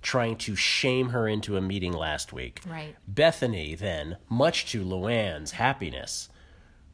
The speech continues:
Speaker 1: sort of corroborates the viewpoint, says, "Yeah, go to a meeting, go to a meeting." Sonia, to her credit, right? I don't think I would have had this good of an attitude about it. Sonia's like, "Yeah, I'll go.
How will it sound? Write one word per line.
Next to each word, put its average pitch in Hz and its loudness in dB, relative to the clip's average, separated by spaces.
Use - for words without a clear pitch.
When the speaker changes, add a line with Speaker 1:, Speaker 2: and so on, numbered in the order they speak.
Speaker 1:
sort 123 0
of 110 -4
corroborates 113 2
the 104 -2
viewpoint, 95 -2
says, 117 -2
"Yeah, 427 -2
go 403 -2
to 415 0
a 403 0
meeting, 392 0
go 381 -6
to 381 -2
a 381 0
meeting." 359 0
Sonia, 311 6
to 175 6
her 147 2
credit, - 2
right? 98 2
I - 6
don't 381 4
think 143 4
I 135 10
would 156 2
have 113 4
had 113 4
this 107 0
good 117 2
of 90 0
an 92 2
attitude 127 2
about 71 -4
it. - -6
Sonia's 233 2
like, 233 2
"Yeah, 440 4
I'll - 8
go. 277 4